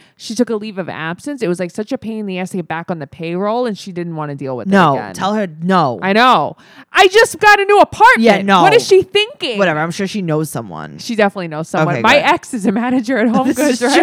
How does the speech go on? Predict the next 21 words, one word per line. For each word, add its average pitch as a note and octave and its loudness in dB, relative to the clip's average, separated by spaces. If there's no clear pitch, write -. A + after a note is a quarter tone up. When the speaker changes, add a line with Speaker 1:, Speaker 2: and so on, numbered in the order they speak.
Speaker 2:
true. D#4 0
I A#3 -2
returned A3 2
something F#3 -2
to F#3+ 0
him, E3 2
and F3+ -8
I G#3 -6
Speaker 1:
Yeah. G#3+ 4
Speaker 2:
had G3 4
to F#3 4
look F#3+ 2
him G#3 2
in G3+ -2
the F3 0
eye. F#3 4
Speaker 1:
He D#3 6
looked E4+ 0
haggard. B3+ 0
Speaker 2:
He B3 0
looked F#3+ 2